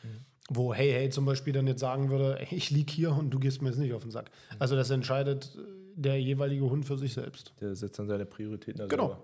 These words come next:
Speaker 2: genau.
Speaker 1: und sagt,
Speaker 2: Also
Speaker 1: „Was für mich
Speaker 2: ist ja
Speaker 1: da?“
Speaker 2: bei uns Menschen nicht anders. Also dir ist ja, oder dir da draußen ist ja auch irgendwas wichtiger als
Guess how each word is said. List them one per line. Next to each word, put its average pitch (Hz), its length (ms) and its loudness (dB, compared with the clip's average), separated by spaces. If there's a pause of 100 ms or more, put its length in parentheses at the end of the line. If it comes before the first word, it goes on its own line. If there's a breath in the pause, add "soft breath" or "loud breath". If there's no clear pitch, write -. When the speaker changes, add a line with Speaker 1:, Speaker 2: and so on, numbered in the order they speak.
(140)
Speaker 2:
genau. 151 140 -6
Speaker 1:
und 135 60 -4
sagt, 107 180 4
Speaker 2:
Also 151 120 6
Speaker 1:
„Was 170 80 6
für 170 80 0
mich - 120 -2
Speaker 2:
ist - 80 0
ja 170 80 4
Speaker 1:
da?“ 160 60 4
Speaker 2:
bei 156 120 6
uns 151 160 2
Menschen 151 240 0
nicht 131 160 4
anders. 135 280 -2
Also 120 280 -6
dir 127 320 -2
ist 135 140 -4
ja, 135 280 0
oder 127 200 -4
dir 131 140 0
da 135 100 2
draußen 131 300 0
ist 127 100 -4
ja 139 80 -4
auch 135 180 -4
irgendwas 131 340 -6
wichtiger 131 460 0
als 135 520 -4